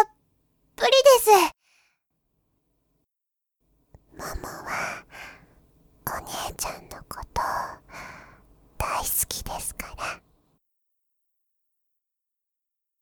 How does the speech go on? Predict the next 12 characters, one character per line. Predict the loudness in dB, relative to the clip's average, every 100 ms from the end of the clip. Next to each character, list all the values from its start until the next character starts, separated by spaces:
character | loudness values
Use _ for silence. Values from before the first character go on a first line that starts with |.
| _ _ _ _ _
で | 0 2
は | 2 0 -2
お | 0
姉 | 2 4 2
ち | 0 2
ゃ | 4 4
ん、 | 2 -10 _ _ _ _ _ _ _
首 | -8 -2 -2 -2 -2
か | 0 0
ら | 0 -4 -6
首 | -8 -6 -4 -4
筋、 | 0 0 2 2